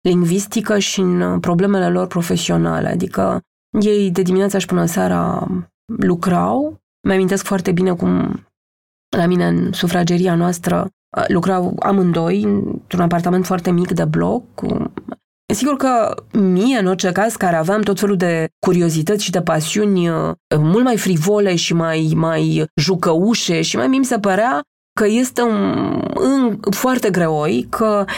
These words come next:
e o viață foarte greoaie, că e o viață foarte dificilă, că e o viață foarte plicticoasă, foarte sedentară. Eu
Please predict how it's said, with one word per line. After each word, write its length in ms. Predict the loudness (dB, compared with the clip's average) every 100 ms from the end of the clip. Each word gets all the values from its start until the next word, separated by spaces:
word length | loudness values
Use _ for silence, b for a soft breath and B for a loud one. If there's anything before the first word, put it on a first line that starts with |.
| B
e 100 | 0
o 40 |
viață 320 | 2 2 0 0
foarte 280 | 0 0
greoaie, 440 | -2 0 0 0 0
că 100 | 0
e 20 |
o 40 |
viață 300 | 2 0 0
foarte 260 | 0 0 0
dificilă, 400 | 0 0 0 0
că 80 | 0
e 40 |
o 40 | 2
viață 240 | 0 0
foarte 260 | -2 0 0
plicticoasă, 840 | 0 -2 -2 0 0 0 -4 -6 -6 _ -2
foarte 200 | 0 0
sedentară. 800 | 0 0 2 2 0 -2 -2 0
Eu 300 | 0 0